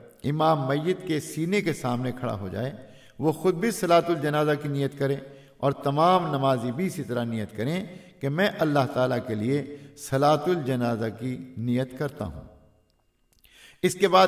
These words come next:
امام اور مقتدی تکبیر تحریمہ کی طرح کانوں تک ہاتھ اٹھا کر ایک مرتبہ اللہ اکبر کہیں گے،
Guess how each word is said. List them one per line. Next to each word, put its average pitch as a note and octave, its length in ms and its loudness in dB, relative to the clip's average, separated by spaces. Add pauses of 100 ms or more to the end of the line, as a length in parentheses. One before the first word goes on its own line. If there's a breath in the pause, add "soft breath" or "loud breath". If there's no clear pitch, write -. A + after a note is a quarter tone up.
(120)
امام E3+ 320 4
اور D#3+ 100 4
مقتدی D3+ 500 0
تکبیر C#3 400 -2 (140)
تحریمہ B2+ 340 -2 (640 loud breath)
کی B2+ 120 -4
طرح C#3 320 2 (380)
کانوں F3 300 2
تک F3 320 0
ہاتھ C3+ 220 -2
اٹھا A#2 280 -2
کر F#3 140 -4 (100)
ایک G3 260 6
مرتبہ B2+ 460 0
اللہ B2 380 -2
اکبر G#2+ 260 -4
کہیں C3 320 -6
گے، A2 120 -4